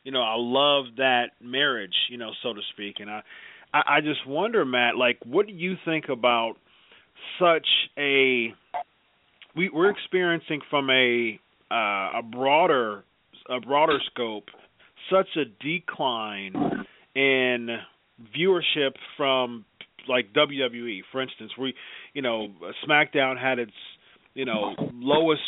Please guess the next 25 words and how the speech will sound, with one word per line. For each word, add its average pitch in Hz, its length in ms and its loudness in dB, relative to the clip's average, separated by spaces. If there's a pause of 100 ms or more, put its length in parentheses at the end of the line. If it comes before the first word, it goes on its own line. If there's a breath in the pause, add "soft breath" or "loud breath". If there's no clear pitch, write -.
numbers, 131 520 0 (500)
uh, 98 300 -4
you 127 140 -4
know, 113 220 -4
in 110 520 -8
the 104 80 -10
history 135 580 0
of, 107 200 -4 (360)
it's 131 200 -10
been 135 160 0
in 120 120 -10
sci-fi. 117 800 0 (460 loud breath)
Uh, 90 500 2 (280)
in 110 100 -10
the 104 160 -8
five 123 300 4
years 123 300 0
it's 113 100 -12
been 113 220 -8
there, 117 360 -2 (300 loud breath)
Raw 143 340 4
had 139 160 4
its 143 220 2
lowest 110 380 -4
numbers, 104 420 -10